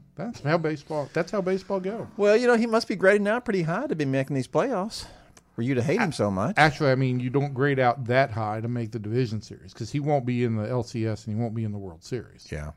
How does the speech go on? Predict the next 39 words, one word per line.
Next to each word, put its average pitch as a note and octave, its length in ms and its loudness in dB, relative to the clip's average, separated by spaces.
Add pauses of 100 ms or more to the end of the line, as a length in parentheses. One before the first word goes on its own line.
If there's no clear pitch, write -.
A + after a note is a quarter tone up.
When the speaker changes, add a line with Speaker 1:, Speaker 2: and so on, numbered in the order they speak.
(160)
Speaker 1:
You A#2 80 -4
know, G#2+ 160 -4
it's G#2 100 -12
kind B2+ 200 -2
of G2 80 -6
a, F#2+ 100 -10 (260)
a A2+ 60 -18 (240)
Speaker 2:
Well, A2 140 6
he's B2 100 6
Speaker 1:
pyramid. - 40 0 (140)
Speaker 2:
grading D#3+ 140 8
out C#3 140 6
better C#3+ 180 8
than C3+ 80 4
somebody. G#2 500 2 (240)
Speaker 1:
Uh, A#2+ 120 -4
yeah, C3+ 440 2
and, C#3 160 4
and C#3+ 220 2
it's, C3 240 -2
it, A#2+ 240 -4
it, C3+ 240 -2
it, C#3 200 0 (200)
to D#3+ 100 0
me, D#3 380 4 (840)
it's C#3 180 0
a C#3 60 2
miracle. A#2+ 500 0 (680)
On B2+ 320 2
X's D3+ 400 0
and C#3+ 140 4
O's, D3 360 6
I D#3+ 80 -2
think C#3+ 280 -10
I C#3+ 80 0
saw C#3+ 220 0
last B2 340 0
night B2+ 340 -2
that, A2+ 200 -2